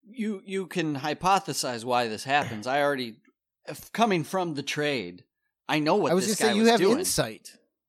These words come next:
Speaker 1: You, you know what this, does she know why he was doing that?
Speaker 2: No.
Speaker 1: This was some closeted conservative shit who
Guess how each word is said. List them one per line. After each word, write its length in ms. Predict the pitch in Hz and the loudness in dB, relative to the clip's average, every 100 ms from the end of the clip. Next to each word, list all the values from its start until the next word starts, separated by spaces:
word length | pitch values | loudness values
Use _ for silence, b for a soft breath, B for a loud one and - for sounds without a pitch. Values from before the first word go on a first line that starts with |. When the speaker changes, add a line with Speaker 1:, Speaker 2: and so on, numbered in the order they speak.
| _ | _
Speaker 1:
You, 180 | 143 180 - | -18 -18 -8
you 160 | 165 | -2
know 120 | 202 220 | 0 0
what 120 | 151 | -2
this, 160 | 147 | -8
does 300 | - 135 143 | -10 -8 -4
she 180 | - 165 | -2 -2
know 220 | 147 143 | 0 0
why 240 | 151 143 139 | 2 2 2
he 140 | 135 | -2
was 140 | 131 - | -4 -6
doing 300 | 123 143 185 | -8 -6 -6
that? 240 | 233 269 - _ _ _ _ _ _ _ _ _ _ _ _ _ | -6 -8 -14 _ _ _ _ _ _ _ _ _ _ _ _ _
Speaker 2:
No. 320 | 151 139 - _ _ _ _ _ | -2 -2 -4 _ _ _ _ _
Speaker 1:
This 360 | 135 196 214 - | -2 0 0 -2
was 280 | 240 202 - | -2 -2 -4
some 600 | - 170 156 139 123 107 _ _ _ - | -4 -2 -2 -4 -8 -10 _ _ _ -20
closeted 840 | - 143 151 175 190 202 214 208 _ - - | -6 -2 0 0 -2 0 0 -2 _ -20 -8
conservative 920 | 175 156 - 151 151 151 170 185 180 | -6 -2 -2 0 0 0 -2 -4 -4
shit 440 | - 113 92 90 _ _ _ _ _ _ _ _ | -6 -6 -10 -12 _ _ _ _ _ _ _ _
who 500 | - 165 151 135 117 | -2 2 2 0 -4